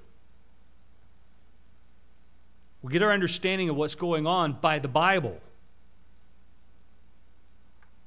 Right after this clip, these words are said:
You should know your Bible and know it very, very well. There are people that's been in church their whole life and still don't know their Bible. Can't defend the faith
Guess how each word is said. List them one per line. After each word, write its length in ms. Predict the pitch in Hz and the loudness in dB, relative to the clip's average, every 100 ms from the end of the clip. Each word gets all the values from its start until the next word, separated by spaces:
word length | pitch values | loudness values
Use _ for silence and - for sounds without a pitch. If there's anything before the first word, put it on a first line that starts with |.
| - - | -14 -8
You 60 | |
should 180 | 135 143 | -4 0
know 80 | 160 | 0
your 180 | 160 127 | 2 0
Bible 480 | 127 135 127 98 - - - - - - - - - - | 2 0 0 -4 -8 -12 -14 -14 -14 -14 -14 -14 -14 -6
and 100 | 123 | -2
know 140 | 135 | 0
it 100 | 131 | 0
very, 500 | 120 135 147 147 143 139 - - | 0 2 2 2 -2 -6 -12 -6
very 320 | 131 123 123 | -4 -2 -4
well. 260 | 120 127 127 | -2 -2 -2
There 80 | 185 | -4
are 20 | |
people 240 | 196 151 | -4 -4
that's 140 | 139 - | -4 -6
been 260 | 139 139 | -6 -6
in 120 | 135 | -6
church 360 | 127 160 147 - | -6 -6 -8 -8
their 120 | 135 | -6
whole 180 | 123 165 | -4 -2
life 300 | 156 139 117 | -2 -2 -4
and 120 | 120 | -8
still 220 | - 151 135 | -8 -6 -6
don't 140 | 123 | -6
know 120 | 127 | -6
their 120 | 113 | -4
Bible. 380 | 113 110 110 110 - - - - - - - - - - - | -4 -4 -6 -10 -14 -16 -16 -16 -16 -16 -16 -16 -16 -16 -2
Can't 240 | 180 180 | -2 -2
defend 340 | 165 175 170 | -4 -4 -4
the 40 | 170 | -4
faith 500 | - 165 170 175 | -4 -2 -2 -6